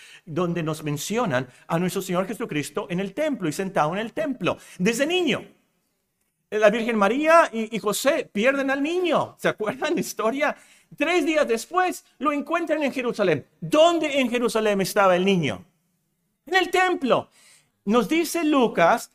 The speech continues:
estaba sentado en el templo, hablando con los eruditos.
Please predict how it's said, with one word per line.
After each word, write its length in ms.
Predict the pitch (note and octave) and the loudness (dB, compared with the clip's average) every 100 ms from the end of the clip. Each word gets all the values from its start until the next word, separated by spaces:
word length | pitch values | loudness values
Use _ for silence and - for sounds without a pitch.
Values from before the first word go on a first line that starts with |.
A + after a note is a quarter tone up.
| _ | _
estaba 720 | - G#3 - C#4 D#4 D#4 D#4 - | -6 -6 -4 0 4 4 2 -10
sentado 760 | - D4 C#4+ D#4 D4 F#3 A#2 - _ _ _ _ _ _ _ | -6 -4 -2 -2 -2 -4 -8 -14 _ _ _ _ _ _ _
en 140 | A3+ | -2
el 180 | C#4 - | -2 -4
templo, 880 | D4 D4 C#4 - A3+ G#3 E3+ A#2+ - _ _ _ - | -2 0 -2 -4 -2 0 0 -2 -8 _ _ _ -2
hablando 640 | A3+ C#4+ F4 C4 G3 G#3+ | -2 2 2 2 2 2
con 220 | A3 A3 | 2 0
los 160 | G#3+ A3 | 0 -2
eruditos. 1120 | A3 G3 F#3+ - B2 F#2 - - - - _ | -2 -2 -2 -4 -10 -10 -14 -18 -20 -20 _